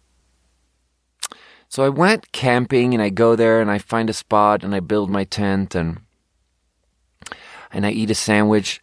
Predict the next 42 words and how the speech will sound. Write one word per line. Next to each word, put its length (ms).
and 140
then 140
I 100
just 220
sort 160
of, 80
like, 380
it 80
was 160
ni-, 300
next 240
to 60
this 200
dam, 460
and, 180
and, 240
and 260
part 220
of 80
the 180
edge 320
of 100
this, 300
of 100
the 80
lake, 440
of 100
the 100
water, 560
is 160
just 220
like 140
a 80
cement 1000
ridge 880
that's, 200
like, 140
all 140
smooth 680
and 200
warm 500
from 360